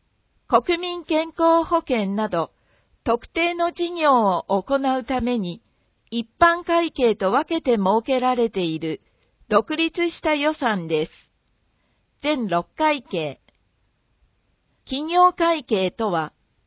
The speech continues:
自らの収益で運営している上下水道事業のことです。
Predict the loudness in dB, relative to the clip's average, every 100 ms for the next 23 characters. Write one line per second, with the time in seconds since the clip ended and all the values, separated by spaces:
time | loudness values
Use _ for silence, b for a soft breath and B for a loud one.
0 | _ _ _ _ _ _ _ _ _ -12
1 | -8 -4 0 2 4 4 2 -2 -2 -4
2 | 0 -2 -2 2 4 4 0 -2 0 0
3 | 0 -4 0 2 2 0 -2 -2 _ _
4 | _ -2 4 4 4 -2 -2 -2 -2 0
5 | 0 0 -4 -2 2 2 0 -4 -4 -4
6 | -4 -4 -8